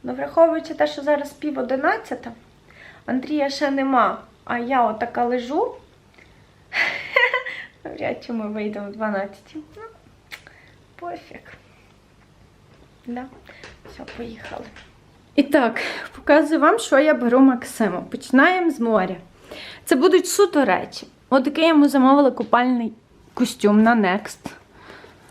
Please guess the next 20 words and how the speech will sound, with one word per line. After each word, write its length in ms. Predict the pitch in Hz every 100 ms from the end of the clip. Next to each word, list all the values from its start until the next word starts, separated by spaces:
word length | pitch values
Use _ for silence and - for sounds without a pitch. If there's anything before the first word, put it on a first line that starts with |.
| - - - -
Отак 460 | 208 214 202 208 -
от. 300 | 214 208 - - - - - - - -
Типа 380 | 254 - 214 202 - - - - _
термокостюм 880 | 247 240 214 202 196 196 - 403 453 - - - - -
з 40 |
сонцезахистом. 880 | 269 277 269 202 185 - 190 - 202 - -
Панамочка 680 | - 285 202 185 196 - 269
на 180 | 262
зав'язках. 680 | 247 247 220 226 - 311 - _ - - - -
Хорошої 520 | - 269 247 - 208
якості. 500 | 196 285 - - 262
Я 120 | 240
лишу 260 | 233 233 226
посилання, 500 | 220 226 233 214 202
де 120 | 185
я 80 | 208
замовляла, 460 | 202 214 220 214 214
і 140 | 285
на 160 | 320 262
Каста 520 | 247 233 285 -